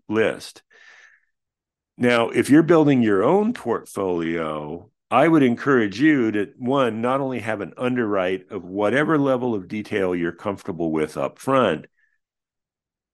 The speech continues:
I would encourage you every year to sit down and pull that underwrite out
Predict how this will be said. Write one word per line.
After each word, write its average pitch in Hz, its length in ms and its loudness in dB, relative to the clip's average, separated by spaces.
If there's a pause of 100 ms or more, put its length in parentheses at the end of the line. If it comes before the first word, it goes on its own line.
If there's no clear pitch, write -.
(240)
I 123 120 0
would 143 160 4
encourage 143 580 2
you 113 280 2
every 147 360 2
year 139 380 0
to 131 100 -4
sit 127 300 -10
down 117 340 -4
and 113 160 -6
pull 147 240 -2
that 123 220 -2
underwrite 120 520 -2
out 80 380 -6